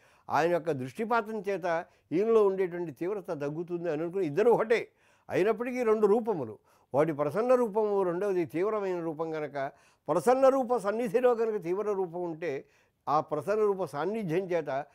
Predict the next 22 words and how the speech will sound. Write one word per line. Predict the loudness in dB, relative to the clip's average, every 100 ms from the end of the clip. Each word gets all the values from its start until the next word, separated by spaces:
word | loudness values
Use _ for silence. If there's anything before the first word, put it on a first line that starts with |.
| _ -6
దీని | -2
యొక్క | -2 -2
తీవ్రత | -2 0 0 -2
తగ్గుతుందని | -4 -4 -6 -10 -6 -4 -4 -8 _ _ -8
తరువాత | -4 -4 -4
కాలంలో | -6 -6 -4
రామానుజాచార్యుల | -2 -2 -2 -2 -2 -4 -6 -6
వారు | -6 -6
అక్కడ | -6 -8 -8
ప్రతిష్ఠ | -10 -10 -10
చేశారట. | -8 -8 -10 -16 -18 -20 _ _ -8
అంటే | -2 2
ఏతావత | 4 4 2 2 0 -4 -6 _ _ -6
మనకు | -2 0
వెంకటాద్రిలో | 0 0 0 0 0 -2 0 0 -2 -6 _ -4
రుద్ర | -2 2 0
ప్రతిష్ఠితమైనది | 0 -4 -4 -8 -4 -2 2 2 2
ఒకటి | 2 2 -2 -8 _ _ _
ఆలయం | 2 4 4 2 -2
ప్రత్యేకంగా | -8 -4 -4 -2 -4
కనిపిస్తుంది, | -2 -2 -4 -10 -14 -16 -16 _ _ _
మరొకటి | -2 2 2 2 0 -2 -6